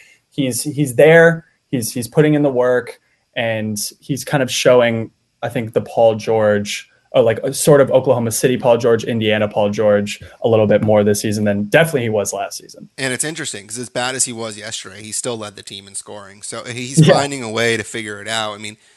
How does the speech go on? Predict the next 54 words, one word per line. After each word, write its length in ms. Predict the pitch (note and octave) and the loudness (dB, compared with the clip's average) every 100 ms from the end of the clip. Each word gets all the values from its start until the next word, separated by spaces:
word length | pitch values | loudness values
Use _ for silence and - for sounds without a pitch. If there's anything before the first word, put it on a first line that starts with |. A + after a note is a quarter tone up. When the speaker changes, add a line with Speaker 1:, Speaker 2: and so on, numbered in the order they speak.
| _ | _
Speaker 2:
if 160 | - B2 | -14 -8
you 40 | |
look 120 | C3+ A2 | -4 -2
Speaker 1:
Mm-hmm. 80 | |
Speaker 2:
at 120 | C3 - | -4 -8
the 80 | |
game 300 | A#2 A#2 A#2 | -12 -8 -8
so 200 | A2 A#2 | -8 -8
far, 280 | G#2 G#2+ G2+ | -8 -8 -10
four 320 | G2 - C3 | -10 -8 -6
of 80 | B2+ | -6
the 80 | A2 | -6
six, 360 | G#2 A2+ A2+ - | -6 -4 -8 -10
he's 140 | A2+ | -10
led 200 | A2+ A2 | -10 -10
the 80 | G#2 | -12
team 240 | A2+ G#2 | -14 -16
in 80 | G2+ | -16
scoring. 560 | - G#2+ G#2 G#2 A2 A2 _ _ _ | -16 -14 -14 -14 -14 -18 _ _ _
Two 180 | C3+ C3+ | -8 -8
of 60 | |
the 100 | B2 | -6
six, 280 | A2 B2 A2+ | -4 -4 -6
he's 140 | A#2+ G#2+ | -10 -8
led 180 | G#2+ | -10
the 40 | G#2 | -10
team 220 | - G#2 | -14 -14
in 100 | G2+ | -16
rebounding. 680 | G#2 A2 G#2+ G#2+ G#2+ G#2 A2 _ _ _ | -12 -10 -10 -10 -10 -14 -16 _ _ _
And 100 | - | -18
two 140 | G#2+ B2 | -12 -10
of 80 | |
the 100 | A#2 | -10
six, 280 | G#2 A#2+ A2 | -8 -10 -8
he's 160 | A2 G2+ | -12 -10
led 220 | G#2+ G2+ | -10 -10
the 60 | G#2 | -12
team 420 | - G#2 G2+ F#2+ _ _ - | -14 -14 -16 -18 _ _ -16
in 140 | G#2+ | -12
assists. 480 | F#2+ - G#2 F#2 - | -8 -6 -6 -10 -10
So 140 | A#2 | -10
it 120 | A2 | -10
just 180 | A2+ - | -10 -10
shows 320 | - A#2 A2 | -8 -8 -8
you 120 | G#2+ G#2 | -12 -12
that 160 | G2+ | -14
he 100 | G#2+ | -14
really 360 | G#2+ A2 G#2+ F2 | -12 -10 -10 -12
is 180 | G#2 G2+ | -14 -14
doing 180 | G#2 | -18
it 100 | G2 | -14
all 240 | G#2 A#2 A2+ | -10 -8 -8
early 280 | G#2 G#2 C3 | -12 -8 -4
on. 280 | D3+ C3 | -2 -4